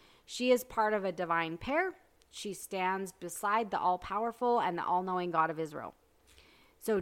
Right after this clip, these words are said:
J. Edward Wright, who is the president of the Arizona Center of Judaic Studies and the Albright Institute for Archaeological Research,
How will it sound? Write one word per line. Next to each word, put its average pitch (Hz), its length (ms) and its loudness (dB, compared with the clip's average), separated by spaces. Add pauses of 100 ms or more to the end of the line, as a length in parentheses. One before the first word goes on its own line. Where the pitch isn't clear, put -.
(100)
J. 302 500 4 (220)
Edward 233 560 4
Wright, 175 600 4
who 214 100 -4
is 202 80 2
the 220 60 -2
president 269 640 -2
of 208 140 0
the 196 140 -4
Arizona 214 440 -2
Center 196 460 -6
of 175 260 0
Judaic 196 460 -4
Studies 165 600 -6 (100)
and 185 200 -2
the - 100 -4
Albright 196 480 -2
Institute 180 720 -8
for - 240 -10
Archaeological 170 760 -4
Research, 156 640 -8